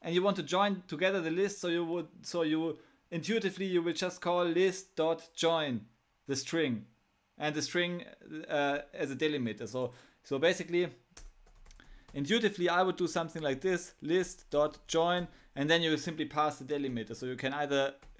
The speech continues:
uh, pass nothing, then you would, like, join the empty string. So this could be the default, uh, default argument, and then you can also have a qu-, uh,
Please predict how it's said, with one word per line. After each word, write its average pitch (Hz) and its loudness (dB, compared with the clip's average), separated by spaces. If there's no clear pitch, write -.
uh, - -14
pass 139 0
nothing, 196 0
then 156 0
you 151 0
would, 147 -2
like, 131 2
join 147 2
the 143 0
empty 196 -2
string. 202 -2
So 147 -2
this 147 -2
could 147 -4
be 156 0
the 143 2
default, 190 4
uh, 151 4
default 160 0
argument, 180 0
and 139 -2
then 170 4
you 165 0
can 160 0
also 151 -2
have 139 2
a 131 -2
qu-, 143 -8
uh, 131 2